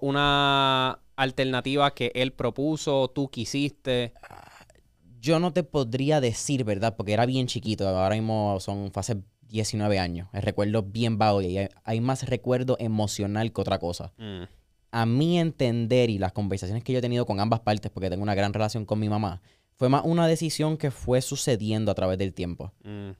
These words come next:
Speaker 2: Eh, yo iba un fin de semana con mi papá y me llevaba un poquito más de ropa. Pasaba la semana, volví el próximo fin de semana con un poquito más de ropa. Y como que yo me fui mudando inconscientemente.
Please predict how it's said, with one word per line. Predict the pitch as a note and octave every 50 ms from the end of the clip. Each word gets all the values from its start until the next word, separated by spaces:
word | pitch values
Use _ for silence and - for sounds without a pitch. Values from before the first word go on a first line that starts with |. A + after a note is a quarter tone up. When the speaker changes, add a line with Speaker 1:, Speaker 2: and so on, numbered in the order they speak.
| _ _
Speaker 2:
Eh, | G#2 G#2 G2+
yo | F#2+ G2+
iba | G#2+ A#2
un | A2+
fin | - C3 A#2
de | A2+
semana | - A2+ G#2+ G#2 G#2+
con | G2+ G#2 G#2
mi | G2+
papá | F#2+ G2+ G#2 B2 C3 C3+ C3+ B2+
y | A#2
me | A2 G2
llevaba | F#2+ F#2 F#2+ F#2+
un | F#2+
poquito | - G2+ F#2 - G2
más | G2 F2+
de | G#2+ G2+
ropa. | A2+ B2+ C3 B2+ A2+ A#2 A2+ A2 A2 G#2+ A2+ A2+ - _ _ _ _ _ _ _ _ _ _
Pasaba | G2+ F#2+ - G2 G#2
la | G2+ F#2+
semana, | - G2+ A2 B2 C3 C3 B2+ A2
volví | G#2 G2+ F2+ F#2+ G#2+
el | G2+
próximo | - A2 G#2 A#2+ A2+ -
fin | A#2 A2
de | G#2
semana | A2 G#2+ A2 A2+ G2
con | G2+ G2
un | G#2 -
poquito | G#2 G2+ G#2+ G2 G#2+
más | G#2 G2+ F#2
de | G#2
ropa. | G2+ A#2 C3 C3+ C3+ B2+ - A2
Y | G#2+
como | - A2+ A2+ G#2+
que | A2+ G#2+
yo | B2
me | C#3 D3+
fui | D3 - F3
mudando | E3 D#3 C#3+ B2 B2 B2 B2+ A#2+
inconscientemente. | A2+ A2 - G#2+ G#2 - - G#2+ G#2 G2 - G#2+ G#2 G2+ G2+ G2+ - - E2+ F2+